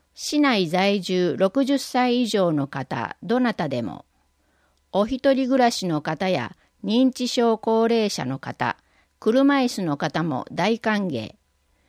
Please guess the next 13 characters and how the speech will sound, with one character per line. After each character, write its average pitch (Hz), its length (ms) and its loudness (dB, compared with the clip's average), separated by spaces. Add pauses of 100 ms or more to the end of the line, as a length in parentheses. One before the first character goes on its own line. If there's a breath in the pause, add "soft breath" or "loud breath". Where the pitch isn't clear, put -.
(400)
付 - 140 -12 (120)
き - 20 -2
添 277 240 2
い 269 40 6
の 254 140 2
方 220 320 0
は 120 320 -2
年 220 300 2
齢 202 260 2
不 165 160 -6
問。 135 340 -4 (1040)
定 233 280 4
員 208 360 0